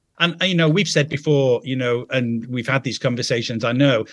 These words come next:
I always say to people, "You've got these two properties, they're exactly the same in every way, the same view, the same pool, the same price, the same quality service, et cetera, et cetera.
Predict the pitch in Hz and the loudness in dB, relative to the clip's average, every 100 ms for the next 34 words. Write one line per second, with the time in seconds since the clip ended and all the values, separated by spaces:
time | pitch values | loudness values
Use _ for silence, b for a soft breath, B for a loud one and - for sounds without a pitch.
0 | B B B 147 170 175 160 160 156 156 | B B B 2 4 4 2 2 0 0
1 | 135 123 135 139 165 160 143 - 147 143 | -2 -2 -4 0 2 2 0 0 -2 0
2 | 131 123 - 131 110 131 127 110 139 - | -4 -4 -2 -2 -2 -2 -2 0 0 0
3 | 139 135 127 - 127 123 123 123 123 120 | 0 0 -2 2 2 2 0 -2 -4 -2
4 | 123 120 120 B B 151 - 139 123 127 | 0 2 -2 B B -2 2 4 2 0
5 | 131 127 123 127 127 110 135 127 117 127 | 0 -2 -2 0 -2 0 0 0 -2 -2
6 | 127 127 113 123 120 117 - B - - | 0 0 -2 -2 -2 -4 -8 B -6 0
7 | 135 131 127 127 - 120 123 120 120 - | 2 2 -2 -4 -4 -4 -2 -2 -2 -6
8 | - 131 - 120 - - 117 - | -4 -4 -2 -6 -6 -2 -2 -2